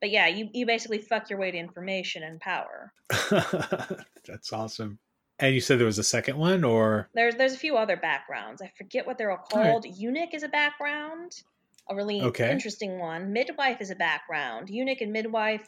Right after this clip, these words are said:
Speaker 1: are both, you can only take eunuch if you're a dude, and you can only take midwife if you're a girl. So
Speaker 2: Uh-huh.
Speaker 1: we've got, like, two that you can only take if you're, like, a certain gender. And then we've got a couple other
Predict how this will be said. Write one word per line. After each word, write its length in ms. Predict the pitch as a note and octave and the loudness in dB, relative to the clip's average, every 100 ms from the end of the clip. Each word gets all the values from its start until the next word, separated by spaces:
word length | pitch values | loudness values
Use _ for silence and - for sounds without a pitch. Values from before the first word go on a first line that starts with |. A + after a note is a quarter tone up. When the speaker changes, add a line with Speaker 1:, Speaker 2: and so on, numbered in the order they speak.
| - | -6
Speaker 1:
are 160 | F#3+ | -4
both, 360 | F#3+ F#3+ F#3 F#3+ - | 0 0 0 -6 -12
you 80 | |
can 100 | A3 | -2
only 140 | A#3+ A#3+ | -2 0
take 180 | A#3+ G3 | -2 -4
eunuch 280 | A3 A3 | -4 -2
if 120 | G#3+ G3 | -6 -8
you're 120 | F3+ | -8
a 100 | F3+ | -4
dude, 280 | G#3 F#3+ F#3 | -2 -2 -4
and 80 | |
you 60 | F#3 | -8
can 100 | F#3 | -6
only 180 | F#3+ F#3 | -6 -4
take 180 | F#3 F#3 | -6 -6
midwife 400 | F#3+ G3 F#3+ F#3+ | -4 0 -2 -4
if 140 | G3+ | -10
you're 240 | F#3+ D#3 - - | -8 -8 -8 -10
a 60 | |
girl. 500 | F#3+ F#3+ G#3+ C4 D4+ _ _ _ | -8 -4 0 0 -4 _ _ _
So 220 | - A3+ | 0 4
Speaker 2:
Uh-huh. 100 | A3 | 6
Speaker 1:
we've 180 | A3 A2 | 6 4
got, 300 | G#3 F#3+ - | 4 4 2
like, 640 | G3 F#3 F3+ F3 - _ - | 2 4 4 2 0 _ -12
two 320 | - - B3+ A#3 | -10 -6 -4 -4
that 120 | G#3 | -4
you 100 | A3 | -4
can 100 | G#3 | -4
only 120 | F#3+ | -4
take 240 | F#3+ G3+ | -4 -6
if 100 | G3+ | -6
you're, 140 | F#3+ F3+ | -6 -4
like, 140 | F3 | -4
a 60 | E3+ | -6
certain 520 | G3 F3+ F3 E3 E3 _ - | -8 -8 -10 -12 -14 _ -10
gender. 760 | G#3+ A#3 G#3 F#3+ D3 D3 G#3 - - | 4 4 4 -2 -6 -8 -12 -12 -6
And 220 | G#3 G#3 | -4 0
then 260 | G3+ G#3 G3+ | -2 -2 -2
we've 200 | F#3+ F#3+ | -6 -2
got 380 | G3 F#3 F3 - | 0 2 2 0
a 80 | G3 | -8
couple 320 | - A#3+ G3+ | -6 -6 -2
other 400 | F#3 G#3+ A#3 G#3 | -2 0 -2 -2